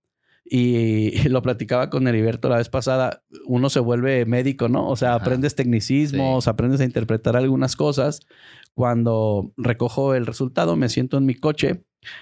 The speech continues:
Speaker 1: abro el, abro la carpeta con el estudio y la imagen, me alarmé, me alarmé mucho.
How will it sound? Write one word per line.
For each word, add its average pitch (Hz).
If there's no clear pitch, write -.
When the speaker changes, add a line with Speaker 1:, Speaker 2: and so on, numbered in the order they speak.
Speaker 1:
abro 131
el, 107
abro 123
la 107
carpeta 127
con 110
el 104
estudio 131
y 113
la 104
imagen, 117
me 110
alarmé, 110
me 113
alarmé 110
mucho. 160